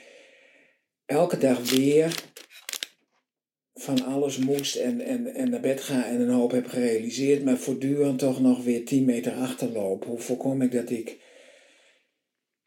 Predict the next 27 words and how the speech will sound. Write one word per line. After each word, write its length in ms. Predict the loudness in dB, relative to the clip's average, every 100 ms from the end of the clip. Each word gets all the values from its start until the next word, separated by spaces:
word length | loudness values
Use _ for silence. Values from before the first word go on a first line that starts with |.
| _ _ _
altijd 460 | 0 2 4 2 4
naar 160 | 4
die 100 | 4
cirkel 360 | 2 0 0 0
streef 440 | -4 0 0 0
en 160 | 0 0
daar 260 | 2 2 2
weliswaar 460 | 0 0 -2 -2
dan 140 | 0 4
heel 200 | 4 4
veel 180 | -2
neerzet 500 | 2 4 4 2 0
en 80 | -2
misschien 300 | -4 -4 -4
nog 140 | -4 -4
wel 140 | -4
veel 220 | 0 0
meer 180 | 0 -4
dan 160 | -6 -6
een 60 |
gemiddeld 420 | -6 -4 -4 -4
iemand? 720 | -6 -4 -2 -2 -4 -10 -16 _ _ _ _ _ _ _ _ _ _ _ _ _ _ _ _ _
Maar 600 | 0 2 4 0 -4 -8 _ _ _ _ _ -10
aan 180 | -4 -2
de 60 |
andere 300 | 0 2 2
kant 480 | 2 -2 -2 -10 _